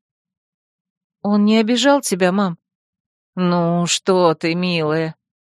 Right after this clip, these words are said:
усмехнулась она, утирая слезы радости.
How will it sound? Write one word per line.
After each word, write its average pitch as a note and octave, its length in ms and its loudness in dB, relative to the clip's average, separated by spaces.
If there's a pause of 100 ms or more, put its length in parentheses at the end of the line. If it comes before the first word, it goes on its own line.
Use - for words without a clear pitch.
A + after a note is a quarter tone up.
(160)
усмехнулась G#3 760 -2
она, G#3+ 300 2
утирая F#3 380 0
слезы F3 400 -2
радости. D3 520 -2